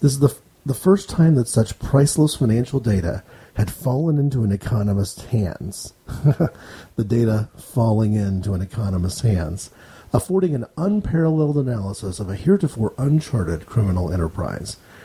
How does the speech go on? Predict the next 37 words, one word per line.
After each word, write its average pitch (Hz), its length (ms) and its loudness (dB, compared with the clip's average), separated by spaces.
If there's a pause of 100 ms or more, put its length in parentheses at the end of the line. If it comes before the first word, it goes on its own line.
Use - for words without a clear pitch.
(260)
And 170 340 0 (360)
the 113 80 0
results 104 400 0
of 117 60 2
that 104 140 0
information 107 520 -4
very 139 220 4
insightful. 143 580 -2 (540)
Levitt's 156 320 2
made 147 160 2
a 139 40 2
habit 127 300 2
of 98 140 -4
looking 147 340 0
for 131 220 0
answers 120 400 -2
in 98 100 -2
places 95 580 0 (340)
where 107 120 -4
most 160 280 -2
people 143 260 -2
are 165 80 2
not 151 160 2
all 151 100 2
that 143 160 0
interested 143 420 -4
in 123 60 -8
the 123 80 -8
question. 123 540 -6 (640)
For 127 100 2
most 147 300 6
people, 135 300 2
if 117 100 -2
you 110 80 -2
presented 123 460 4
the 147 80 4
concept 151 640 0